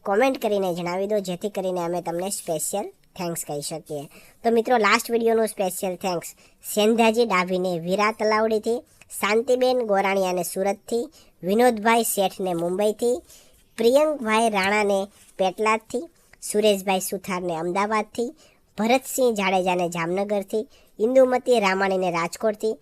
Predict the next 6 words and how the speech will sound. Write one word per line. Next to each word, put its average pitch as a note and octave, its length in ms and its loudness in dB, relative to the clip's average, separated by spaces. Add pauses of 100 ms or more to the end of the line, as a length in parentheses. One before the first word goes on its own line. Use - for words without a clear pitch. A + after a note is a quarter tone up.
(240)
સરોજબેન A#3+ 680 2
ભાવસારને F#3 600 -4
બરોડાથી, G3+ 640 -2 (460)
ઉષાબેન B3+ 600 2
જૈનને G3 480 0
રાયપુરથી G#3 680 -2